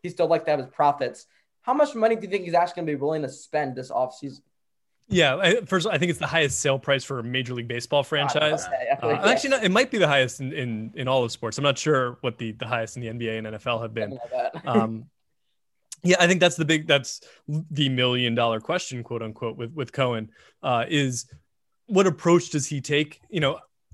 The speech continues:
Speaker 2: he's been a notoriously pretty private guy, uh, as a hedge fund manager. Uh, so I'm not sure exactly what his motivation is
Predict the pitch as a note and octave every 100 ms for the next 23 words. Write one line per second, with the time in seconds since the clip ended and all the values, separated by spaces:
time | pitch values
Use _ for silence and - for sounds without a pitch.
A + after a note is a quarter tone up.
0 | - - - F#3 D3 F3 D#3 C#3+ D#3 D#3
1 | C3 C3 A#2+ C#3+ C#3+ B2+ C#3 B2+ A2+ D3
2 | B2+ A#2+ A#2+ B2 B2+ _ _ C3 B2 D3
3 | D#3 - - D3 C3+ C3+ C#3+ D3 - C3+
4 | C#3 C#3 C#3+ - D3+ D3+ E3+ D3+ D#3 E3+
5 | E3 - _ D#3+ C3 A#2+ A#2 A#2+ F#3+ D#3
6 | F3+ D#3+ F3+ D3+ C3+ D3 - C#3 - _
7 | - D3+ D#3 D#3 C3 C3+ A#2 A#2+ C3 E3+
8 | E3 F3+ F3 G3+ -